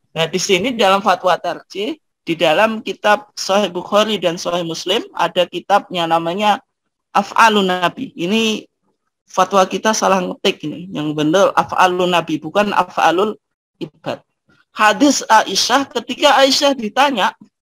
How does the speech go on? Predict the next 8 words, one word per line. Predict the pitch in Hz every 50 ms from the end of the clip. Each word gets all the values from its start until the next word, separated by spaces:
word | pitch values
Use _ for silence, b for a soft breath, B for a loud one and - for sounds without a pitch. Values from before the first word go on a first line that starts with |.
| _ _ _ _ _ _ _ _ _ _ _ _ _ _ b b b b b b _ _ -
"Kaifa | 262 277 269 262 - 247 214 202 - -
kanat | 302 311 285 269 240 240 277 294 - _ _
qira'atu | - 233 233 _ - 233 240 262 269 - 226 233 233 240 226 214
Rasulillah | 208 214 - 247 240 226 214 214 247
sallallahu | 247 - - 214 208 190 185 190 233 240 233 208
alaihi | 185 196 190
wasallam | 185 202 - 240 233 247 226 202
bilail?" | - 175 160 156 135 135